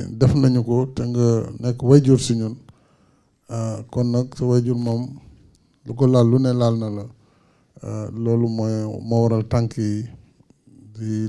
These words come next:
tànku njaal, waaye di tànk feddali ab taalibe ak feddali, eh, kilifteef gi nga xam ne jox nañ la ko ba mat sëkk,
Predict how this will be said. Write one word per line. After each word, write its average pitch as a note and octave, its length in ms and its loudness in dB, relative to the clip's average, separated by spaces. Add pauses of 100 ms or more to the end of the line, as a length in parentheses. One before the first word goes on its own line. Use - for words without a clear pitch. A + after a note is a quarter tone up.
tànku A2+ 320 -6
njaal, A2+ 400 0 (800)
waaye A2 340 -4
di G#2+ 160 -12
tànk A#2 420 -8
feddali A#2 720 -2 (600)
ab A2 120 -10 (120)
taalibe A#2 440 -2 (680)
ak A#2+ 140 -14 (300)
feddali, A2+ 460 -4 (960)
eh, G#2+ 300 -6
kilifteef A#2+ 460 -2
gi A2+ 80 -8
nga A#2+ 140 0
xam A#2 280 -6
ne A2 120 -2 (760)
jox G#2+ 160 -8
nañ A#2+ 240 0
la A#2 100 0
ko A2 120 -6
ba A2 100 -8
mat A2 260 -6
sëkk, C3+ 280 0